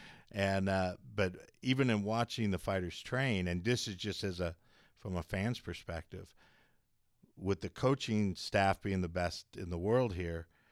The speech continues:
it's not just that, it's the way they work together. 'Cause you watch guys transition here, it's, it's,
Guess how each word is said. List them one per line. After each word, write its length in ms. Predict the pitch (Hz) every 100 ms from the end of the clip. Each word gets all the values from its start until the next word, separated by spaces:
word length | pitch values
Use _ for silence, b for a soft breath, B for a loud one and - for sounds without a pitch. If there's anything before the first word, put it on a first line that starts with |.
| b b
it's 220 | - -
not 220 | 113 123
just 260 | 104 98 -
that, 220 | 107 120
it's 120 | 90
the 80 | -
way 120 | 95
they 120 | 98 92
work 260 | 95 92
together. 600 | - 82 90 101 90 - - b b b b b -
'Cause 140 | 85
you 100 | 110
watch 280 | 120 110 -
guys 260 | 104 92 -
transition 760 | - 87 85 98 139 - 82
here, 360 | 78 87 95 104 _ b b b
it's, 400 | - 92 - - _ _ _ _ - - _ _ _ _ -
it's, 300 | 92 -